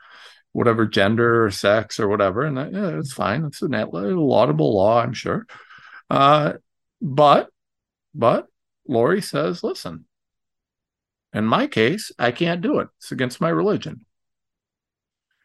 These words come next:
"Congress shall make no law respecting the establishment of religion or prohibiting the free exercise thereof." This isn't complicated, folks. The lawyers are gonna play this,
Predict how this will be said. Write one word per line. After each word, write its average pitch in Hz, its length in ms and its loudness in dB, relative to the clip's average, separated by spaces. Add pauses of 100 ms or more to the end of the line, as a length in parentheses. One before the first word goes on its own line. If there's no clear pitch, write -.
(240)
"Congress 202 320 2
shall 208 160 2
make 190 240 0
no 175 180 2
law 156 240 4
respecting 156 680 -4
the 139 60 -6
establishment 139 720 -4
of 143 80 -6
religion 127 420 -2
or 127 100 -6
prohibiting 131 440 -2
the 120 80 -4
free 120 240 0
exercise 120 580 0
thereof." 135 480 -2 (1200)
This 214 180 0
isn't 226 340 -4
complicated, 139 800 -4
folks. - 520 -4 (2000)
The - 80 0
lawyers 214 400 4
are 226 40 0
gonna 196 240 -2
play 165 480 -2
this, 151 520 -6